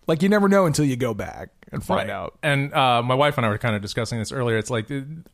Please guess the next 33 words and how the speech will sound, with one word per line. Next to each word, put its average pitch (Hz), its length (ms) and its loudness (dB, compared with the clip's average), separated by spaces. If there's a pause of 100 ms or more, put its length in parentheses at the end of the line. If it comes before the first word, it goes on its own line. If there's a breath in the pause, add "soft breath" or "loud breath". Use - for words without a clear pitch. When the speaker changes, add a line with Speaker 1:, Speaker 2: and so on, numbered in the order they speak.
Speaker 2:
all 190 180 4
of 233 80 2
these 190 140 2
movies 175 200 4
are 135 40 2
probably 131 260 0
going 131 140 2
to 117 60 0
be 107 80 -2
dated, 113 440 -2
but 117 120 -2
there's 113 160 -4
a 120 40 -4
difference 143 260 -2
between 113 460 -2
dated 113 380 -2
and, 107 460 -4 (100)
uh, 95 240 -4
again, 104 280 -4
awful. 110 420 -2
Like, 101 340 -4 (240 loud breath)
one 127 100 0
of 127 40 2
my 123 100 4
favorite 127 240 2
movies 123 240 0
is 110 100 -4
Double 113 280 0
Indemnity, 120 480 0
and 113 140 0
that 143 120 2
movie 123 300 0
is 101 180 -4